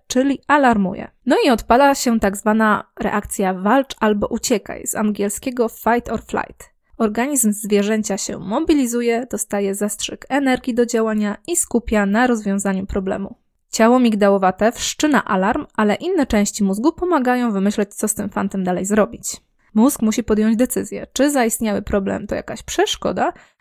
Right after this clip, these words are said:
czy raczej zagrożenie. Czy wykorzystać energię do jakiegoś rodzaju walki, czy raczej czmychnąć, gdzie pieprz rośnie.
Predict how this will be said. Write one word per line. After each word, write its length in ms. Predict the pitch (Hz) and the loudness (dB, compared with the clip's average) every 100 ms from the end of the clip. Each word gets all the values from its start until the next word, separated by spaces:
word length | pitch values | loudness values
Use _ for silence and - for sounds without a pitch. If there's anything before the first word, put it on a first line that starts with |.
| - | -8
czy 160 | - | -2
raczej 380 | 202 185 202 208 | 0 0 0 -2
zagrożenie. 920 | 202 185 190 190 202 214 190 190 - _ - | -2 -4 -2 -2 0 0 0 -4 -14 _ -8
Czy 140 | - | -4
wykorzystać 680 | 320 254 220 220 262 - 196 | 0 0 2 2 0 -2 -2
energię 420 | 208 208 208 196 | 0 0 0 -4
do 180 | 190 196 | -2 -2
jakiegoś 420 | 190 190 208 196 | -2 -2 -4 -4
rodzaju 420 | - 202 190 190 190 | -4 -4 -2 -2 -2
walki, 420 | 185 185 - 359 403 - - - | -4 -4 -4 -4 -4 -10 -20 -6
czy 180 | - 381 | 2 4
raczej 320 | 226 - 196 | 4 0 -4
czmychnąć, 640 | - - 339 - 285 262 | -4 -2 -2 0 -2 -4
gdzie 280 | - 262 349 | -8 -2 -2
pieprz 420 | - 190 190 - | 0 -4 -4 -4
rośnie. 520 | 202 190 190 - 208 | 0 0 -2 -8 -10